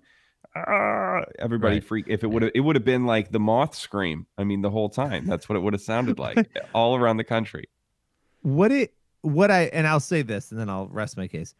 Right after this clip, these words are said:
Speaker 3: Nobody handled any of this perfect. Nobody could have, I, I try, I'm trying to have more grace even for Cuomo and the, the murder of the elderly. I'm, I've been trying to be more, a little more fair in recent weeks because I think nobody would have done, nobody would enact a policy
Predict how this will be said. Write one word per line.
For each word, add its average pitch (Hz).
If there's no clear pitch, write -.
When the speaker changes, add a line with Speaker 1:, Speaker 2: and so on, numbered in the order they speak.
Speaker 3:
Nobody 202
handled 151
any 123
of 110
this 113
perfect. 113
Nobody 139
could 131
have, 117
I, 147
I 156
try, 190
I'm 156
trying 196
to 185
have 170
more 147
grace 120
even 139
for 143
Cuomo 127
and 110
the, 104
the 110
murder 113
of 107
the 101
elderly. 95
I'm, 135
I've 139
been 143
trying 147
to 147
be 135
more, 120
a 135
little 143
more 131
fair 104
in 101
recent 101
weeks 90
because 110
I 110
think 120
nobody 196
would 185
have 135
done, 139
nobody 269
would 226
enact 147
a 139
policy 120